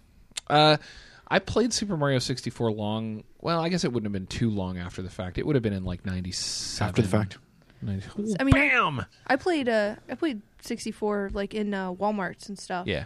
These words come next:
Speaker 3: Like, I would play it at, like, kiosks all the time. But, uh, Zelda was the one that I was like, "I have to have it now." And then immediately it was, like, ninety-seven, I bought a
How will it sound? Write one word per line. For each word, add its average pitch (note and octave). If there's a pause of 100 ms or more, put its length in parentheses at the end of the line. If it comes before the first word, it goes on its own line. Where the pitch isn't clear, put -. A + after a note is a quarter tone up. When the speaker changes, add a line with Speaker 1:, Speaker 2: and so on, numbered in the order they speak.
Speaker 3:
Like, G#3
I G#3+
would G#3+
play A#3
it G3+
at, -
like, G3
kiosks F#3+
all G3+
the F#3
time. F#3 (100)
But, G3 (580)
uh, G3+
Zelda A#3
was G3+
the G3+
one G3
that F#3+
I F#3+
was F#3+
like, F#3
"I E3
have F3+
to F#3
have F3+
it F3
now." F#3+ (100)
And A3
then G#3+
immediately A3+
it G3
was, F#3+
like, F3+ (540)
ninety-seven, G3+ (500)
I G#3
bought G3
a F#3